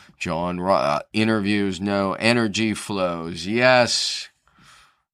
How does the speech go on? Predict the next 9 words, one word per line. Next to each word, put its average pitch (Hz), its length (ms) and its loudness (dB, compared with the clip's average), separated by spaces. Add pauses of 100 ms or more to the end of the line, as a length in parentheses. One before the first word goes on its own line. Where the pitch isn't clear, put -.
The 87 160 -6
hero 95 580 -2
narrative, 101 840 0
not 92 380 -2
really. 107 920 0
Goals, 98 560 -2
yes. 127 720 2 (2750)
Extraordinary, 98 1040 -2
yes. 117 920 0